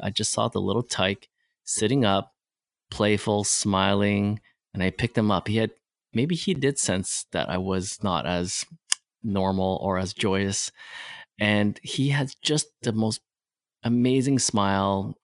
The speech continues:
and he couldn't speak at the time, but I knew he was just communicating with me. I knew he was just so happy to see me. And maybe he just brought that awesome energy to let me know, "Yo, man, Dad, life is worth living. Like,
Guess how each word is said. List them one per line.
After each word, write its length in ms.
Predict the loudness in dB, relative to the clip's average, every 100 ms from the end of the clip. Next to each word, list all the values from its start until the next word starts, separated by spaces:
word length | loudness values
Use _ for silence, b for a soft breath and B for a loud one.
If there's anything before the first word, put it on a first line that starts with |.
| _
and 380 | -2 -2 -2 -8
he 80 |
couldn't 220 | -2 0 0
speak 280 | 0 -2
at 80 | -2
the 60 | -4
time, 320 | -4 -2 -2
but 220 | -2 -4 -6 _
I 100 | -2
knew 240 | 0 2 0
he 160 | 0
was 180 | -2 0
just 240 | -2 -6 -4
communicating 500 | -2 0 -2 -2 -2
with 160 | -4
me. 160 | -4 -2
I 100 | -2
knew 200 | 0 0
he 80 | 0
was 140 | 0
just 200 | -2 -2
so 160 | -2 -2
happy 360 | 0 -2 0
to 100 | -2
see 220 | 0 0
me. 260 | 2 0 -4 B B B B B -2
And 180 | 2 4
maybe 300 | 2 2 0
he 200 | -2 -2
just 200 | -2 -4 -10 -12 _
brought 340 | 0 0 0 0
that 400 | 0 0 -4 -10 -8
awesome 380 | -2 0 0 0
energy 420 | 2 0 0 -2
to 180 | -2 -2
let 180 | -2 0
me 120 | 0
know, 400 | 0 2 0 -2 -2
"Yo, 260 | -2 0
man, 380 | 0 0 -2 -2
Dad, 400 | -2 -2 -2 -6 _ _ _ _ -6
life 280 | -2 -2 -4
is 140 | -6
worth 400 | -6 -4 -4 -4
living. 460 | -4 -2 -4 -4 -6
Like, 240 | -6 -6